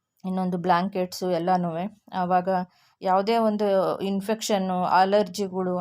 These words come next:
ಆಗಲ್ಲ ಅಂತ ಹೇಳ್ತೀನಿ. Even ವಿಂಡೋ ಸ್ಕ್ರೀನ್ ಕೂಡ,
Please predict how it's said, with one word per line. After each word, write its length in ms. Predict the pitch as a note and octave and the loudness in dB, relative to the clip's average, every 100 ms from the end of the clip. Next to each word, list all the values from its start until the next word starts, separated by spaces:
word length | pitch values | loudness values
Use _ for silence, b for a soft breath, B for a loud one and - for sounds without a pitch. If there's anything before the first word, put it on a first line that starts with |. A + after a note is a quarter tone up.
| - | 0
ಆಗಲ್ಲ 360 | F#3 F3 F#3 F#3 | 0 0 0 0
ಅಂತ 220 | F3+ F#3 | -2 -4
ಹೇಳ್ತೀನಿ. 440 | F3+ E3+ F3+ F3+ F#3+ | -4 -4 -8 -8 -6
Even 400 | G3 A3 G#3 G3+ | -2 0 0 0
ವಿಂಡೋ 300 | F#3+ F#3 G#3 | -2 -2 -2
ಸ್ಕ್ರೀನ್ 360 | G#3 - G3 F#3 | -2 -4 -8 -6
ಕೂಡ, 180 | F#3 | -4